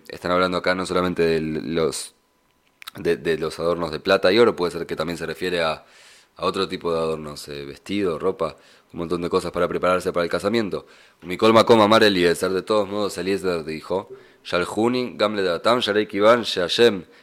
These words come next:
Itzliach Darki." El-, Eliezer dijo, "Al ser que Hashem me dio éxito en esto, Amitiu, Bearei Era Laem Shtar Matana de Kol Tov Adonav,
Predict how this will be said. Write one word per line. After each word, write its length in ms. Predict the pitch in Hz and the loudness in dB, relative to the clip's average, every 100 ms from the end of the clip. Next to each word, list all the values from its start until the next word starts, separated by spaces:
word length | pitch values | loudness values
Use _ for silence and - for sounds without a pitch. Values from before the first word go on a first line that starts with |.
| _ | _
Itzliach 440 | 87 - 107 104 | -12 -6 -2 0
Darki." 400 | 87 82 80 85 | 0 -6 -6 -6
El-, 320 | 92 - 107 - | -6 -6 -6 -6
Eliezer 360 | 101 117 113 110 | -2 -2 0 -2
dijo, 220 | 104 90 | -2 -2
"Al 80 | 87 | 0
ser 160 | 120 | 0
que 80 | 113 | 0
Hashem 400 | 101 120 110 85 - _ _ _ | 0 2 0 -2 -16 _ _ _
me 140 | - 90 | -8 0
dio 240 | 104 110 | 4 6
éxito 400 | 107 107 98 87 | 6 4 -4 -4
en 100 | 78 | -4
esto, 420 | 78 - 90 98 _ _ - | -6 -8 -8 -8 _ _ -8
Amitiu, 800 | 92 98 92 113 110 92 95 - | -4 -2 -2 0 0 0 -2 -6
Bearei 360 | 85 90 107 107 | -4 0 2 4
Era 180 | 104 | 4
Laem 240 | 104 104 107 | 4 2 0
Shtar 300 | - 113 107 | -4 -2 0
Matana 360 | 104 98 101 | -2 -4 -4
de 140 | 95 87 | -4 -4
Kol 240 | 101 98 | -2 -2
Tov 220 | 98 98 | 0 0
Adonav, 460 | 90 85 78 80 95 | 0 -2 -6 -8 -8